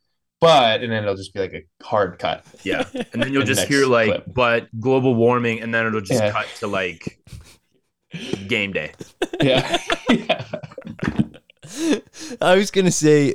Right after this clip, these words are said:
Speaker 3: I feel like it could also go the other way where he thinks he's like, <laughs> he thinks he's like Jim from The Office, and like something will happen, and he'll like look at the camera like, "Oh, like, can you believe this guy?"
Speaker 2: Yeah. Yeah.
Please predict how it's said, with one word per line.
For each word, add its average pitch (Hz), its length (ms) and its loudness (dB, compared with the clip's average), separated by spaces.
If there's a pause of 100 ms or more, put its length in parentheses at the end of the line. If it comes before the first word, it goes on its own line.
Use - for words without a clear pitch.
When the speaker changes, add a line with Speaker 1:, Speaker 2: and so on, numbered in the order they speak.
(120)
Speaker 3:
I 135 140 2
feel 165 180 0
like 180 160 2
it 160 100 4
could 135 120 2
also 127 280 4
go 135 160 4
the 117 160 2
other 113 240 0
way 147 220 2
where 117 200 -2
he 117 240 -6
thinks 117 600 -4
he's 104 240 -6
like, 98 340 -6 (200)
<laughs> - 200 -18
he - 540 2
thinks 160 380 -2
he's 139 240 -4
like 127 280 2 (340)
Jim 123 380 2
from 123 220 0
The 104 80 0
Office, 104 800 -2
and 131 160 2
like 117 200 0
something 139 400 2
will 139 100 4
happen, 151 520 2
and 170 80 4
he'll 160 140 6
like - 340 2 (300)
look 160 400 6
at - 140 4
the 160 100 4
camera 127 520 2
like, 120 360 2
"Oh, 123 440 4
like, 110 220 -2
can 139 160 0
you 131 120 2
believe 127 440 2
this 131 280 0
guy?" 139 480 2
Speaker 2:
Yeah. 233 60 -4 (280)
Yeah. - 640 -4